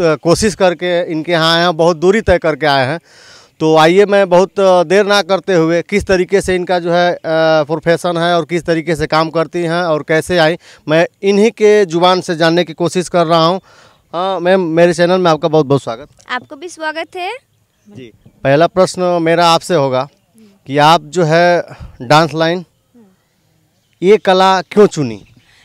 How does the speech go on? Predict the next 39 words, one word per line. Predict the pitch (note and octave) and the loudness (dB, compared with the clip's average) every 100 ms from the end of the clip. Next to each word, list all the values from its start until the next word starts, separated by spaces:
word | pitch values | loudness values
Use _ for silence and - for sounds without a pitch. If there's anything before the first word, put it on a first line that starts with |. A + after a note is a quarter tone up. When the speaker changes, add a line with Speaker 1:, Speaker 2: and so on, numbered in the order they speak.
| _ | _
Speaker 2:
देखिए, | D4 G4 D#4 | -12 -10 -8
डांस | A#3+ D4 D4+ F#4 F#4 | -6 -4 -4 -6 -8
लाइन | F#4 F#4+ | -8 -6
जो | G4 | -6
हम | F#4+ F4+ | -6 -6
चार | - D#4 D#4+ | -2 0 0
साल | F#4 F4 | -4 -8
से | F4+ | -8
बिहार | C4 D4 D4+ D#4+ | -8 -6 0 0
आए | E4+ D4+ | 2 -2
हैं, | C#4 D4+ A#4 | -4 -8 -6
चार | D#4+ C#4+ | -4 -4
साल | D#4 F4 | -6 -12
से | E4 | -12
चुने | E4 E4 D#4 | -16 -16 -14
हैं, | D4 D4+ A#4 G4 | -14 -12 -12 -8
ये | D4+ | -8
नहीं | C#4+ C#4 C4+ | -6 -8 -8
है। | C4+ B4+ - - - | -8 -10 -12 -20 -10
हम | D4+ E4 | -8 -8
छोटे | E4 F#4 E4+ F#4+ | -8 -10 -8 -8
से | F#4+ G#4 | -8 -10
माँ | E4+ D#4+ E4 | -6 -2 -2
जैसे | E4 E4+ E4+ | -4 -8 -6
स्कूल | E4+ - F4 F4 | -8 -6 -8 -6
भर्ती | D#4 E4 - D#4+ | -6 -8 -8 -8
करता | D#4+ - C#4+ | -8 -6 -6
है, | D4 | -6
वैसे | A4+ D#4 D4 D4 G4 | -6 -8 -8 -8 -12
हम | G4+ | -10
छोटे | G4+ D#4 G4 | -10 -10 -10
से, | G#4 G#4+ A4+ B4 C4 | -10 -10 -10 -10 -6
आ, | C#4 C4 C4 | -4 -4 -4
डांस | D4+ E4+ G#4 | -6 -6 -8
का | - F4+ | -10 -10
भी | F4+ C5+ - - | -8 -10 -12 -8
क्लास | C4+ B3+ | -6 -6
किए | - A#3 | -8 -16
हैं। | F3+ F3+ | -16 -18